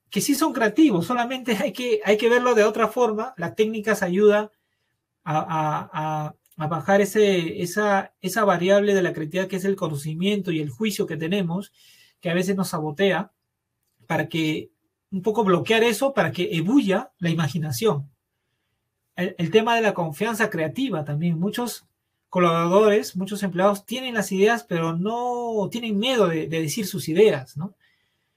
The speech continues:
Y cuando comienzan a decir sus ideas, después de técnicas de creatividad, digamos, que estimulan eso, te das cuenta que esta persona era muy creativa.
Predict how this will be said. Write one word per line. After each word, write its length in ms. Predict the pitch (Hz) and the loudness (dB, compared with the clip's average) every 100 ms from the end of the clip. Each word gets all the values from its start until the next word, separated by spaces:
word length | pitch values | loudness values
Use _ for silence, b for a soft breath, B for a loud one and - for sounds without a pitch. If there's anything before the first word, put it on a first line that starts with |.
| _ _ _ | _ _ _
Y 120 | 170 | 2
cuando 280 | 202 190 180 | 4 4 2
comienzan 380 | - 285 320 262 | 0 0 -2 0
a 40 | |
decir 200 | 202 262 | 0 -2
sus 160 | 247 214 | -4 0
ideas, 540 | 220 254 190 269 - | 2 4 4 0 -4
después 360 | 175 - 208 214 | -6 4 4 6
de 520 | 202 185 160 151 - 175 190 - 180 147 | 4 4 0 -6 -10 -12 -12 -14 -18 -4
técnicas 480 | 202 208 220 190 170 | -2 0 0 0 -2
de 100 | 156 | -2
creatividad, 540 | 156 151 151 165 196 | -4 -4 0 4 4
digamos, 380 | 180 170 180 180 | 4 2 -2 -4
que 80 | - | -8
estimulan 400 | 127 165 185 180 | -8 -4 -2 0
eso, 300 | 185 254 262 | -2 -6 -2
te 80 | 202 | 0
das 100 | 202 | 0
cuenta 200 | 254 233 | -2 -2
que 60 | 220 | -2
esta 160 | 220 | -2
persona 300 | 208 202 226 | 0 0 0
era 80 | 226 | 0
muy 140 | 233 214 | -2 2
creativa. 600 | 202 - 294 180 120 | 4 4 2 2 -2